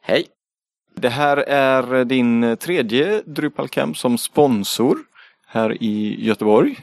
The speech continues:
Speaker 2: Eh, har ni, brukar ni sponsra några andra camps runt om i Sverige eller Norden?
Speaker 1: Ja, det har ju förekommit. Det har varit, eh, några WordPress-camps. Eh, Webcoast.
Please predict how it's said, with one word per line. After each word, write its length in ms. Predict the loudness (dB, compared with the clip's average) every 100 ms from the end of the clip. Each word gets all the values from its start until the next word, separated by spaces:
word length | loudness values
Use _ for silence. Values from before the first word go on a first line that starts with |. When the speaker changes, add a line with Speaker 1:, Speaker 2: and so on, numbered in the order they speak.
| -6
Speaker 2:
Eh, 640 | -2 0 0 -2 -2 -2
har 100 | 0
ni, 280 | 2 2 0
brukar 380 | -2 -4 -2 -2
ni 280 | -2 -4
sponsra 460 | -4 -4 -4 -2 -4
några 240 | -2 -2
andra 400 | -2 -2 -4 -6 -10 _
camps 400 | -6 -4 -8 -8
runt 220 | -6 -6
om 100 | -6
i 60 | -4
Sverige 320 | 0 0 0
eller 160 | 0
Norden? 360 | 0 0 0 -4 -6 _ _ -20 -20 -20 _ _ -14
Speaker 1:
Ja, 260 | -6 -2 -2
det 60 | -2
har 100 | -4
ju 60 |
förekommit. 680 | -2 -2 -2 -4 -10 -10 -8
Det 760 | -2 0 0 0 0 -2 -2 -6 -12
har 100 | -8
varit, 300 | -8 -6 -6
eh, 380 | -4 -2 -4 -8 -14 -20 -20 -20 _
några 560 | -12 -6 -2 -2 -2 -6 -14 _ _
WordPress-camps. 880 | -6 -6 -6 -8 -6 -4 -6 -6 -14 -14 -20 -20 -8
Eh, 920 | -4 -2 -2 -4 -4 -6 -8 -10 -2
Webcoast. 760 | -2 -2 -6 -6 -6 -14 -16